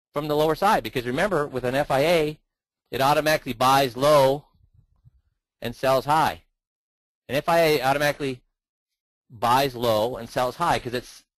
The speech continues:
it gets you out of the market when the market does bad, right? And gets you back into the market when the market starts going back up. So the, the thing I wanted you to understand here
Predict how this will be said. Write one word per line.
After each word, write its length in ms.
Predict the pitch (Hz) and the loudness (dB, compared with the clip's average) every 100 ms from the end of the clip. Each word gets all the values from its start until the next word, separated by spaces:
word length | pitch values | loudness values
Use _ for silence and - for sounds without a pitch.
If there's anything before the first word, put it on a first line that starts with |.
| - | -14
it 120 | 120 | -8
gets 240 | 160 - | -8 -6
you 60 | - | -6
out 220 | 151 175 | 0 0
of 60 | 170 | 0
the 60 | 135 | -2
market 260 | 131 127 | -4 -4
when 100 | 120 | -10
the 60 | 117 | -6
market 340 | 120 - 113 _ 117 | -6 -6 -16 _ _
does 220 | 110 107 | -8 -8
bad, 380 | 104 95 87 82 | -6 -4 -4 -6
right? 260 | 87 123 - _ _ _ _ _ _ _ | -6 -8 -10 _ _ _ _ _ _ _
And 100 | 120 | -10
gets 180 | 131 - | -8 -6
you 280 | 143 123 110 _ | -8 -8 -16 _
back 260 | 139 139 151 | -4 -4 -2
into 160 | 185 156 | -4 -4
the 100 | 110 | -4
market 240 | 107 139 | -6 -6
when 100 | 120 | -6
the 60 | 113 | -6
market 240 | 117 117 | -8 -8
starts 200 | 120 110 | -10 -8
going 160 | 123 120 | -8 -6
back 200 | 123 170 | -6 -6
up. 160 | - _ _ _ _ _ _ _ _ _ _ _ _ _ _ _ _ _ _ _ _ _ _ _ _ _ _ | -8 _ _ _ _ _ _ _ _ _ _ _ _ _ _ _ _ _ _ _ _ _ _ _ _ _ _
So 400 | - 165 165 - | -2 -2 -2 -6
the, 120 | 160 | -10
the 220 | 143 156 | -6 -8
thing 260 | 143 202 254 | -4 -4 -2
I 60 | 233 | -2
wanted 260 | 196 185 | -2 0
you 60 | 175 | -2
to 60 | |
understand 460 | 165 139 160 165 151 | -4 -6 -6 -4 -4
here 320 | 123 113 113 | -6 -6 -6